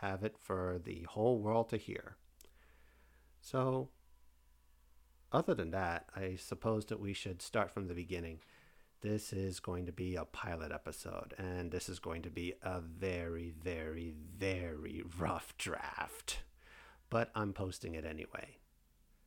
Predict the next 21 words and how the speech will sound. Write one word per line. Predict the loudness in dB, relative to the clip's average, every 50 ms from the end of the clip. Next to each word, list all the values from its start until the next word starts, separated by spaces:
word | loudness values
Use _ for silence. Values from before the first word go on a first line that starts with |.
| _ _ _ _ -18 -4
just | 0 2 2 2 2 -2 -4 -2
in | 0 0 2 2
the | 0 0
case | -2 0 2 2 2 2 0 -2
of | -2 -2 -2
just | 0 -2 0 0 -2
showing | -2 -2 -2 0 0 0 -2 -2
no | -2 -2 -4 -4
fear. | -4 -6 -6 -6 -6 -6 -8 -8 -12 -12 -18 -20 -20 -20 -20 -12 -6
And | -2 -2 0 0
then | 0 0 0 0 -2
hopefully | 0 2 0 0 2 0 0 0 2 2 2
it, | 0 0 2
we | 2 2
will | 2 2 0 0
be | 0 0 0 0
able | 0 -2 -2 -4
to | -2 -2 -2
improve | -2 -2 -2 2 6 8 8 8 8 8 4
on | 4 4 2 2
this | 0 0 0 -2 -4 -10